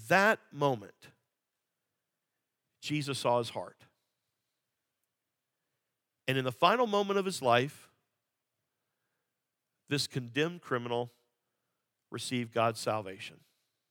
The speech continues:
So today, as we wrap up this series at the cross, and we turn our thoughts and eyes and hearts toward Easter next week,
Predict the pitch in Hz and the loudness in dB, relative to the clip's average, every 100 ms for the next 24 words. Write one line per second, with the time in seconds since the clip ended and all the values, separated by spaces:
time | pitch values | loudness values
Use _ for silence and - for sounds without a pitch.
0 | _ _ _ _ _ _ _ _ _ _ | _ _ _ _ _ _ _ _ _ _
1 | _ _ _ _ _ _ _ _ _ _ | _ _ _ _ _ _ _ _ _ _
2 | _ _ _ _ - 175 165 156 226 214 | _ _ _ _ -2 0 0 6 10 10
3 | 151 160 156 180 180 160 147 - 170 147 | 8 4 6 8 6 2 0 2 2 2
4 | 123 156 143 131 - 160 143 147 180 - | 4 4 4 -2 -2 2 6 4 2 -4
5 | - - _ _ _ _ _ _ _ _ | -10 -16 _ _ _ _ _ _ _ _
6 | _ _ _ _ - 123 135 - 156 160 | _ _ _ _ -6 -4 -4 0 2 4
7 | 160 143 135 - 151 151 - - - - | 2 2 0 6 6 6 2 -10 -10 -12
8 | 110 127 143 151 139 123 113 139 139 - | -2 4 6 6 2 -4 2 4 4 0
9 | - - _ _ _ _ _ _ - 139 | -14 -16 _ _ _ _ _ _ -6 0
10 | 127 - 175 - 131 123 123 120 120 135 | 0 0 -4 -2 -2 -2 -4 -6 -4 -6